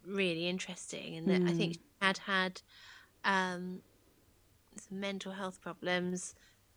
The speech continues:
Speaker 1: before her pregnancy, and
Speaker 2: Mm-hmm.
Speaker 1: and I can't recall properly, um, whether these were ones that she, I, I don't know if she had actually had,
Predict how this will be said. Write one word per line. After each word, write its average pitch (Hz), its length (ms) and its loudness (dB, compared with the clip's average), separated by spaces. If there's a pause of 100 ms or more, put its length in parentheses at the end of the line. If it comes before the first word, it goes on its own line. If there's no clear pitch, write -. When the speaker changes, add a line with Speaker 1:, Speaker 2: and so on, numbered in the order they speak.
(160)
Speaker 1:
before 185 500 2
her 180 140 -6
pregnancy, 180 800 6
and 196 180 8
Speaker 2:
Mm-hmm. 190 100 2 (880)
Speaker 1:
and 180 80 4
I 175 80 2
can't 240 400 6
recall 202 380 8
properly, 185 680 4
um, 180 500 4 (680)
whether 196 300 4
these 180 300 6
were 185 80 4
ones 185 320 2
that - 180 2
she, 185 440 2 (180)
I, 185 160 2 (200)
I 180 60 2
don't 226 320 4
know 196 120 4
if 185 100 0
she - 180 -4
had 190 220 -2
actually 185 680 0 (480)
had, 185 220 -4